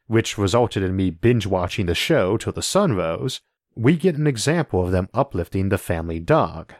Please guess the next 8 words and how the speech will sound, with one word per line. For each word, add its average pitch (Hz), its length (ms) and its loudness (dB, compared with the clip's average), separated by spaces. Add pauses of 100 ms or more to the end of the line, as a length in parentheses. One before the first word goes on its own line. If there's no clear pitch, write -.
Snuffles. - 880 -4 (420)
When 117 240 4
asked 117 300 0
to 120 40 2
make 110 200 0
the 98 80 -4
dog 87 320 -2
smarter, 139 580 0